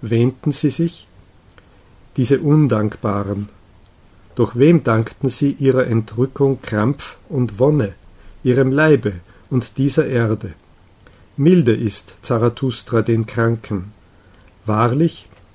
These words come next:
er zürnt nicht ihren Arten des Trostes und Undanks. Mögen sie Genesende werden und Überwindende und einen höheren Leib sich schaffen.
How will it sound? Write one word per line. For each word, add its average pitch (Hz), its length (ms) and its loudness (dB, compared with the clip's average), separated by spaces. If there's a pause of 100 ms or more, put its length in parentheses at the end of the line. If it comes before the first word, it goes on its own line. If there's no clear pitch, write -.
(120)
er 120 160 0
zürnt 151 480 2
nicht - 380 -4 (320)
ihren 123 380 0
Arten 127 500 -2
des 139 240 -4
Trostes 120 600 -2
und - 260 -4
Undanks. 113 840 -2 (960)
Mögen 143 280 4
sie 165 200 0
Genesende 135 720 4
werden 104 480 -6 (360)
und 123 160 0
Überwindende 123 960 2 (640)
und 120 140 0
einen 107 320 -2
höheren 147 360 4
Leib 113 320 0 (120)
sich - 320 -6
schaffen. 98 460 -8